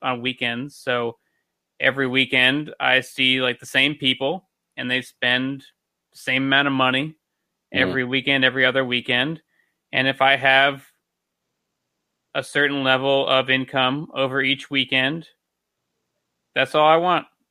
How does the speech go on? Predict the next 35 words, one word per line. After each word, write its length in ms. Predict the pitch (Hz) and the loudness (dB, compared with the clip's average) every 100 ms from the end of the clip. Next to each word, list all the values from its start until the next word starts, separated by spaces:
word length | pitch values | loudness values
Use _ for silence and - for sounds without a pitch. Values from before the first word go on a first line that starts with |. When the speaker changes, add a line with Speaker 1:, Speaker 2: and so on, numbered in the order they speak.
| _ _ _ _ | _ _ _ _
Speaker 2:
Yeah. 200 | 104 95 - 127 | 2 2 0 0
Speaker 1:
I'm, 240 | 139 135 | 0 -2
I'm 160 | 131 135 | -4 0
not 260 | 139 135 - _ | 2 2 0 _
pushing 360 | - 165 - 143 | 0 0 0 -2
it 200 | 139 - | -2 -4
to 100 | 143 | -12
be 560 | 123 131 139 127 117 127 | -4 0 2 0 -2 -10
some 300 | 131 139 123 | -8 -4 -4
huge 380 | 113 127 120 - | -4 -6 -6 -8
thing. 480 | - 120 113 113 120 _ _ _ _ _ _ | -4 -4 -4 -6 -12 _ _ _ _ _ _
Speaker 2:
Right. 160 | 92 87 | -2 0
Speaker 1:
I'm, 240 | 113 110 - | 0 -4 -6
I'm 240 | 117 113 | -6 -2
really 580 | 120 117 117 113 110 - _ _ _ _ | -2 0 -2 -4 -8 -14 _ _ _ _
using 460 | 120 143 139 131 131 | -2 0 0 -2 0
it 200 | 123 - | -2 -2
to 260 | 131 120 113 - | -2 0 -2 -6
fuel 280 | 131 127 120 | -4 -4 -2
the 140 | 120 | 0
online 440 | 120 120 117 110 | 0 -2 -4 -6
store. 540 | 107 - 113 107 107 - _ _ _ _ | -10 -8 -6 -6 -8 -14 _ _ _ _
Speaker 2:
Mm-hmm. 220 | 101 95 87 _ | -10 -10 -12 _
Speaker 1:
And, 380 | 123 117 113 113 | -4 -2 -2 -4
uh, 280 | 113 113 - - | -4 -4 -6 -10
it 100 | - | -10
depends 320 | - 185 190 | -2 -2 0
what 160 | 196 185 | -4 -2
you 60 | |
want 200 | 170 165 | 0 2
out 120 | 180 143 | 4 2
of 100 | 117 | 0
it. 80 | |
If 120 | 117 120 | -2 -2
you're 460 | 127 135 135 127 | -2 -2 -4 -8